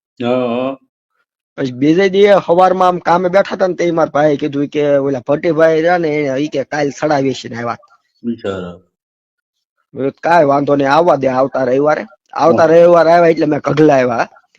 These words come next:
Speaker 1: હા.
Speaker 2: મેં ભલામણ આમ કીધું તમારી પાસે કોઈ દી ભાડાના પૈસા અમે નહીં માંગ્યા
Speaker 1: હમ.
Speaker 2: કે ગેસના પૈસા તમે આપો.
Speaker 1: હમ.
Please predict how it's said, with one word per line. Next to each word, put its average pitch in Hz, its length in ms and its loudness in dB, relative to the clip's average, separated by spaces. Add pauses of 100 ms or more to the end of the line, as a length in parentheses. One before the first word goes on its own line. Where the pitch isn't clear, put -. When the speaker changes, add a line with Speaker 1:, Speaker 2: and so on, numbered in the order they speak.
(180)
Speaker 1:
હા. 113 160 -2
Speaker 2:
મેં 139 160 -2
ભલામણ 160 380 2
આમ 165 100 0
કીધું 170 160 -2
તમારી 160 300 0
પાસે 165 200 2
કોઈ 160 160 0
દી 156 80 0
ભાડાના 143 480 0
પૈસા 151 460 0
અમે 143 160 0
નહીં 135 240 -4
માંગ્યા 147 340 -4 (280)
Speaker 1:
હમ. 143 220 -2
Speaker 2:
કે 139 100 -2
ગેસના 151 440 -2
પૈસા 147 420 -2
તમે 135 240 -4
આપો. 127 360 -8 (300)
Speaker 1:
હમ. 120 380 -4